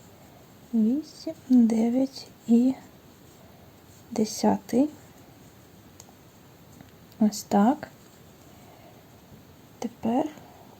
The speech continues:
ой, кошмар, що в мене тут твориться? Тепер стовпчик пропускаємо один і продовжуємо. Ось один пропустили.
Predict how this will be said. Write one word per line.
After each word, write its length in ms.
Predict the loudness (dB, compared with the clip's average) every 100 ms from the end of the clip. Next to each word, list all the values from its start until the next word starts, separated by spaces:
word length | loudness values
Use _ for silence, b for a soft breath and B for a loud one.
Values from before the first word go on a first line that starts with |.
| -6
ой, 140 | -6 -6
кошмар, 380 | -18 -14 -12 -12 -16 -20 -18
що 80 | -6
в 40 | -2
мене 140 | -2
тут 140 | -4
твориться? 540 | -12 -12 -12 -14 -20 -20 -20 -20 -20 -18 B B B B B B B B -20 -20 -20 -20 -20 -20 -6
Тепер 340 | -4 4 4 4
стовпчик 720 | 2 6 4 2 -8 -8 -10 -6
пропускаємо 680 | 0 2 2 4 6 8 8
один 240 | 6 4 2 -8 -4
і 280 | 2 2 2 B B B B B -20 -20 -20 -20 -20 -20 -20 -20 -20 -20 -20 -6
продовжуємо. 840 | 2 4 4 4 2 2 4 4 2 -4 -20 -20
Ось 140 | -6
один 200 | 2 4
пропустили. 640 | 2 -4 -12 0 4 4